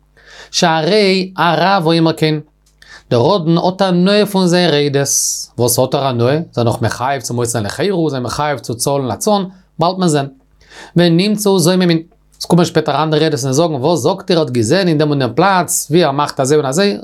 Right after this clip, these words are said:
אין מנו איז אים. משלמין דמי עין לעבד.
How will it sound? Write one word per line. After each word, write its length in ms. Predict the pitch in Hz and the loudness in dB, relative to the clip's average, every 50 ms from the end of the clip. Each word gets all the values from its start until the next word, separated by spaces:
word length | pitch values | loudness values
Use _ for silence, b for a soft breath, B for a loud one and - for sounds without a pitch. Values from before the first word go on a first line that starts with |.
| - | -4
אין 100 | - 196 | -2 2
מנו 220 | 202 220 226 220 220 | 2 2 2 2 2
איז 220 | 208 208 - - | 2 2 0 0
אים. 120 | 196 180 175 - - - _ _ B B B B B B B B - | 0 -2 -4 -6 -10 -20 _ _ B B B B B B B B 2
משלמין 880 | 170 165 160 165 - - 180 185 214 220 214 208 202 196 196 196 185 113 | 4 4 2 0 -2 -2 0 0 0 2 2 2 2 2 0 0 -2 -2
דמי 520 | 107 123 156 190 196 196 196 196 190 196 - | 0 0 0 2 2 2 0 -2 -2 -2 -2
עין 260 | 180 185 185 185 190 185 | 0 0 2 2 2 2
לעבד. 340 | 151 139 147 135 143 147 | 2 2 2 2 2 2